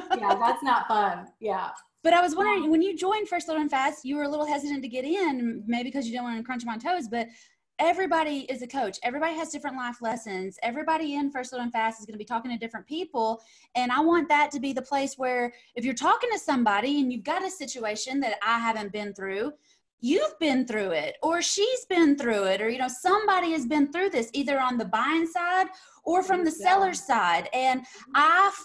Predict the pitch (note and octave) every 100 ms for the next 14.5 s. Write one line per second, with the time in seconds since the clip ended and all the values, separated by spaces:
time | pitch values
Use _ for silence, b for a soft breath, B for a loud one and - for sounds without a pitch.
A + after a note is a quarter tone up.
0 | - F4+ F#4 F#4 F4 D4+ C4+ C4 C4+ A#3+
1 | B3+ C4 B3+ C4+ D4+ D#4+ C#4 C#4 D#4+ F4
2 | D4 C4 B3 B3+ A#3+ C4 C4+ C4 B3 b
3 | b b - B3 D4 A#4 F#4+ A3+ G#3 C#4
4 | D#4+ - _ _ _ _ _ - C#4+ A#3
5 | C#4 F#4 D#4+ E4 B3+ C#4+ D4 A3 D4+ F#4
6 | F4 B3 A#3+ C4+ C#4 B3+ A#3+ C#4 D4+ C#4
7 | C#4 C4 D#4 F4+ D#4 A#3+ A#3 A#3 A#3+ A#3
8 | A#3 C#4+ F4+ F#4+ C4+ C4+ B3 A#3 A3+ G#3
9 | G#3 G#3 G3+ G3 - G#3+ A3+ A3+ A3 B
10 | G3 F3 F#3 A#3 C#4 G4 - F4 D4 B3
11 | A3+ A#3+ A#3 A#3 A#3+ B3 B3+ B3 A#3+ C4
12 | F4 C#4+ C4 B3+ C#4+ C#4 C4 B3+ B3 A#3+
13 | A#3+ A#3+ A3+ A3+ C4 C4 B3+ B3 A#3+ A#3
14 | A3+ A#3 A#3 A#3